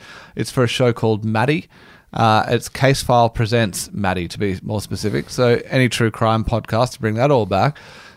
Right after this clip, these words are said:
uh, aficionado would be well and truly aware of the Australian, uh, production Case File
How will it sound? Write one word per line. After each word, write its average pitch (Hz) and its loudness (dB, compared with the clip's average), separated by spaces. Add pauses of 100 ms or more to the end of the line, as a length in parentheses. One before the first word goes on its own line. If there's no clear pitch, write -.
(220)
uh, 117 2
aficionado 107 -2
would 113 -4
be 120 2
well 127 4
and 117 0
truly 107 0
aware 101 0
of 92 -4
the 110 -2
Australian, 98 0
uh, 98 -4
production 95 -4
Case 113 0
File 131 2